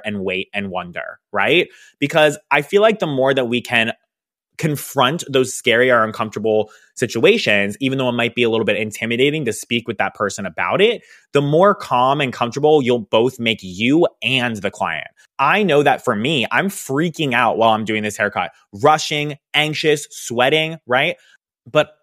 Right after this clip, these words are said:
I know that if I am willing to face that uncomfortability, then I might feel a lot better and make everybody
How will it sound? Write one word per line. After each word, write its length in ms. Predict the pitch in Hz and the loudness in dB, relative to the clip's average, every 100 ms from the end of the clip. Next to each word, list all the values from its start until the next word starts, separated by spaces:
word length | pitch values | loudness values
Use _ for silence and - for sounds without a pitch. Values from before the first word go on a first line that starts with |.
| - | -2
I 220 | 151 185 | 0 2
know 300 | 202 131 117 | 2 2 0
that 140 | 120 | 0
if 120 | 117 - | -2 -4
I 360 | - 123 156 156 - | -2 0 0 -2 -4
am 300 | 135 127 104 | -2 -2 0
willing 300 | 135 147 156 | 2 2 -4
to 160 | 135 | -6
face 480 | 113 - 180 180 - | -6 -2 0 0 -6
that 260 | 120 117 117 | -2 0 0
uncomfortability, 1000 | 117 117 113 107 101 208 226 120 98 92 | -4 -8 -8 -8 0 4 4 4 0 -6
then 140 | 101 113 | -4 -2
I 140 | 113 | -2
might 280 | 113 143 143 | 0 -2 -2
feel 240 | 127 117 | 0 2
a 40 | 107 | 2
lot 280 | 104 98 | 2 0
better 260 | - 107 95 | 0 0 0
and 180 | - 113 | -6 -6
make 180 | 107 - | -8 -6
everybody 400 | 101 95 90 | -8 -8 -12